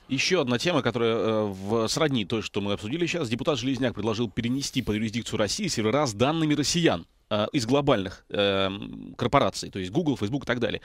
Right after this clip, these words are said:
По его мнению, соответствующие поправки в законодательстве не до-, э, должны быть приняты уже осенью. Параллельно этому Совет Федерации принял решение расследовать скандал с доступом американских спецслужб к серверам крупнейших интернет-компаний. Как вот эта вот идея, Елен, э, вам, насколько она кажется реалистичной, то, что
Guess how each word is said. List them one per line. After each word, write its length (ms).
По 80
его 100
мнению, 320
соответствующие 480
поправки 400
в 60
законодательстве 460
не 60
до-, 120
э, 380
должны 400
быть 120
приняты 300
уже 180
осенью. 540
Параллельно 460
этому 300
Совет 180
Федерации 400
принял 220
решение 300
расследовать 340
скандал 420
с 60
доступом 340
американских 400
спецслужб 400
к 440
серверам 360
крупнейших 340
интернет-компаний. 640
Как 340
вот 100
эта 160
вот 140
идея, 400
Елен, 400
э, 560
вам, 320
насколько 320
она 260
кажется 340
реалистичной, 540
то, 140
что 280